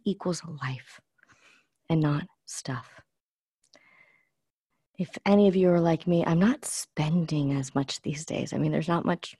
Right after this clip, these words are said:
there's not a lot of places to go to. And I'm finding that my spending is more conscious. I am writing that check to the housekeeper who can't come, and she just showered me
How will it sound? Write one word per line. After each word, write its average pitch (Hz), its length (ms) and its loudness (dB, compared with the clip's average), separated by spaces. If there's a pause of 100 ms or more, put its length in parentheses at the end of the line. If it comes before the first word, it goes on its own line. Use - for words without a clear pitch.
(160)
there's - 160 -10
not 214 180 2
a 196 40 2
lot 180 160 4
of 185 40 0
places 185 300 0
to 156 100 -2
go 180 220 -2
to. - 360 -6 (840)
And 185 320 8
I'm 185 160 8
finding 214 480 6
that 180 180 2
my 175 120 2
spending 180 520 0
is 160 180 -4
more 165 180 -2
conscious. - 800 -8 (200)
I 180 120 2
am 170 200 4
writing 175 420 4
that 147 180 0
check 160 280 -2
to - 120 -12
the 165 80 -2
housekeeper 147 520 -4
who 147 120 -2
can't - 320 -6
come, 170 320 -2
and 151 180 -4
she 190 180 0
just 165 240 -4
showered 190 600 0
me 175 320 2